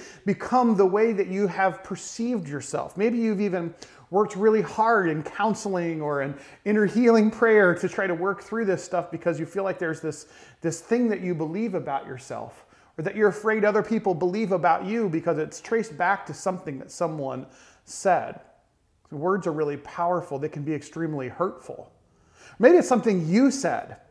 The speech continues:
in a moment, uh, of anger or frustration. Maybe it's something you said even this week to a kid or to your spouse or to, uh, someone on your phone. I mean,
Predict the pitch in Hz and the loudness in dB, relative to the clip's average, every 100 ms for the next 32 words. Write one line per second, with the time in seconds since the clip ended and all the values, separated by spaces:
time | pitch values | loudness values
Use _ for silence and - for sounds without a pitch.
0 | _ 170 160 143 117 73 69 - _ _ | _ -4 -2 -2 -6 -10 -16 -20 _ _
1 | _ _ _ - - - 165 143 - - | _ _ _ -20 -12 -2 2 2 0 -2
2 | 185 147 - 196 208 180 165 - 147 151 | -2 -2 0 2 2 2 0 0 -4 -6
3 | 143 - 135 123 - - - _ _ _ | -8 -8 -8 -8 -12 -14 -18 _ _ _
4 | _ - 190 285 247 - 208 214 226 233 | _ -2 4 6 6 6 4 4 4 4
5 | 220 196 202 190 175 156 214 - 247 269 | 4 4 4 0 0 2 0 0 -4 -4
6 | - - 175 165 - 285 294 190 147 139 | -6 -2 0 -2 -4 -4 0 0 0 -4
7 | 165 147 - - 262 247 - 170 147 175 | -6 -6 -8 -4 -2 -2 -4 -8 -4 -2
8 | 165 - - - 175 160 247 247 233 226 | -4 -10 -20 -6 -6 -2 0 2 2 4
9 | 220 214 247 254 202 160 139 151 | 2 4 4 6 4 0 -6 -8